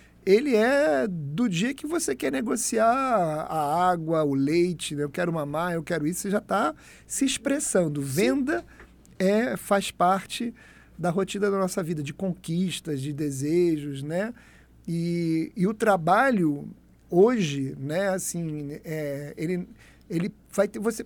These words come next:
Speaker 1: a minha filha, por exemplo, eu tenho uma filha que é terapeuta. Ela tem que vender? Cara, tem. Você é
Speaker 2: Sim,
Speaker 1: advogado,
Speaker 2: tem
Speaker 1: tem que vender? Tem, tem que vender. "Ah, mas eu sou médico", tem que vender? Tem também. Entendeu?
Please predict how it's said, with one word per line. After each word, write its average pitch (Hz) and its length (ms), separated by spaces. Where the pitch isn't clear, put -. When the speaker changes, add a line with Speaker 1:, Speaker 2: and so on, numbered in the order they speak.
Speaker 1:
a 196 100
minha 220 180
filha, 180 280
por 190 140
exemplo, 156 300
eu 156 40
tenho 185 120
uma 175 80
filha 196 180
que - 100
é - 40
terapeuta. 147 720
Ela 254 200
tem 220 180
que 208 100
vender? 185 360
Cara, 311 260
tem. 330 540
Você - 160
é 240 40
Speaker 2:
Sim, 269 40
Speaker 1:
advogado, 208 440
Speaker 2:
tem 320 80
Speaker 1:
tem 226 100
que 220 80
vender? 196 260
Tem, 349 500
tem 233 160
que 240 140
vender. 220 280
"Ah, 262 80
mas 285 160
eu 277 100
sou 254 180
médico", 233 360
tem 262 200
que 214 80
vender? 208 260
Tem - 400
também. 269 520
Entendeu? 208 480